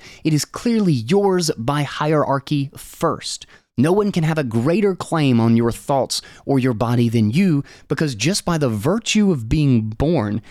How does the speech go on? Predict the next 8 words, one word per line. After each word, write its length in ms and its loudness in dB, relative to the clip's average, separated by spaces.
the 80 -2
ma-, 340 2
the 100 -2
nature 480 2
of 80 0
existence 640 -2
itself, 560 -2
you 240 0